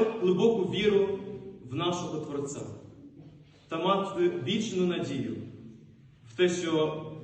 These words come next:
ми пройдемо цей земний шлях для того, щоб здобути вічне життя в Царстві Небесному, во Христі Ісусі Господові нашому, якому від нас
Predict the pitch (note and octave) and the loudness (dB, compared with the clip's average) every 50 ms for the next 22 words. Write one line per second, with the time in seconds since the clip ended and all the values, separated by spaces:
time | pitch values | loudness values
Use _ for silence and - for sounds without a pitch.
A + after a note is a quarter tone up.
0 | - - - D3 D#3+ D#3+ - F3 E3 E3 E3 F3 E3+ D#3 - - - E3 D#3 D3 | -16 -12 -8 -6 -4 -2 -2 -2 0 0 4 4 4 2 2 -2 -2 -2 0 0
1 | C3+ B2 C#3+ C#3+ C#3+ C#3+ C#3 - - D3 E3 F3+ F3 E3+ F3 E3+ F3 - - - | 0 -2 -2 -2 -2 -2 -2 -2 -2 -2 0 0 2 2 0 -2 -4 -6 -10 -12
2 | - - - - - - - _ _ _ _ _ _ - B2 D3 D3+ E3 E3+ G3 | -16 -18 -20 -20 -20 -20 -20 _ _ _ _ _ _ -10 -6 -2 -2 -2 0 2
3 | G#3 G#3+ G#3 - - - E3+ D#3+ D3 D3 D#3 D3+ D3 C#3+ C#3+ C#3+ - - - - | 2 2 2 2 0 0 -2 -2 -2 0 0 2 2 2 2 0 -4 -8 -12 -14
4 | - - A#2+ - - D3+ D3 D3+ D#3 F3 E3+ E3+ D#3+ D3+ D3 D3 - - - - | -14 -14 -12 -8 -6 -4 -2 0 0 0 0 0 0 0 0 0 0 -2 -8 -10
5 | - - - - - - - - A#2+ B2+ D#3 G3 - - F3 E3 C#3+ B2+ B2 B2+ | -14 -18 -18 -20 -20 -20 -20 -16 -12 -8 -6 -6 -6 -6 -6 -6 -6 -4 -6 -6
6 | A#2 - A2+ G#2 G#2 G2+ - - - - - - - - - - - - - - | -8 -8 -10 -10 -10 -10 -12 -14 -16 -18 -20 -20 -20 -20 -20 -20 -20 -16 -6 0
7 | F3+ F#3 G3 G#3 G3 - - E3 D#3 D#3 D3+ C#3+ D#3 F3+ F#3+ G3 - - E3 D#3+ | 4 6 6 6 6 2 0 0 0 0 0 2 4 4 4 2 2 0 0 0
8 | D#3+ D#3+ D#3+ - - - - - - - - - A#2+ A#2+ D3+ D#3 F3 F3+ F3+ - | 0 0 -2 -4 -6 -10 -12 -14 -16 -16 -16 -14 -8 -4 0 2 4 4 2 2
9 | G#3+ G#3+ G#3+ G#3+ G3 G3+ G3+ F#3+ - F3+ F3+ E3+ F3+ F3+ F3 E3+ D#3+ D3+ D3+ D3+ | 0 0 -2 -2 0 0 0 0 0 0 2 2 2 2 2 0 -2 -2 -2 0
10 | D3+ D#3+ F3 F#3 - - - F#3 E3+ E3+ E3 D#3+ - - - - - - - D#3 | 2 2 4 4 4 2 2 0 -2 -2 -2 -4 -4 -6 -8 -10 -12 -12 -12 -10
11 | D#3 - F3 F#3 F3+ A#3+ A#3+ A#3 A3 G3+ G3+ - F3 F3 E3+ E3+ D#3+ C#3+ - - | -4 2 2 2 4 4 4 4 4 4 4 2 2 4 4 4 4 2 0 -2
12 | - - - | -4 -6 -10